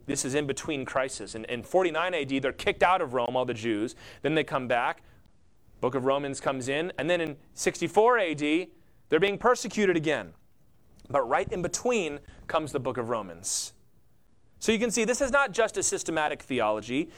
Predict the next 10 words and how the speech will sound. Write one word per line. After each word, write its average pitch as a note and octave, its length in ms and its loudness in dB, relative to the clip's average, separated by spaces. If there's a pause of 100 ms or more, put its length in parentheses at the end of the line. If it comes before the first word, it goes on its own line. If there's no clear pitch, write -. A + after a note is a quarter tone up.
(140)
and F#3 100 2
it's F#3 80 2
not A#3+ 200 4
just G#3 240 4
a F#3+ 80 6
letter. F3+ 380 2 (240)
It G#3 120 4
is F#3+ 240 2 (260)
a E3 200 4 (1000)
epistle A#3 600 2